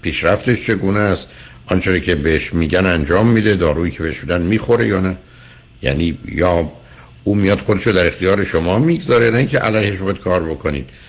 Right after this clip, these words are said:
از نظر آگاهی که بدونید برادرتون دکترشو میره، دارو دواشو می‌خوره، اگر همچنان تا راه بیفته احتیاج به کمک داره، شما امکانشو دارید کمکش می‌کنید، ولی اینکه همین گونه بهش پول بدید حتماً اشتباه بزرگیه، چون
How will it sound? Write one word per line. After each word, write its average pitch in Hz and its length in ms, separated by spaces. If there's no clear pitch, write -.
از 80 220
نظر 87 240
آگاهی 90 680
که 95 120
بدونید 92 480
برادرتون 87 720
دکترشو 95 520
میره، 113 300
دارو 92 280
دواشو 90 420
می‌خوره، 139 440
اگر 101 260
همچنان 87 500
تا 90 100
راه 87 360
بیفته 87 300
احتیاج 92 320
به 82 120
کمک 82 400
داره، 82 180
شما 80 280
امکانشو 80 420
دارید 87 260
کمکش 85 460
می‌کنید، 65 280
ولی 90 200
اینکه 87 200
همین 85 400
گونه 87 300
بهش 80 300
پول 80 280
بدید 82 300
حتماً 92 340
اشتباه 82 380
بزرگیه، 95 500
چون 110 260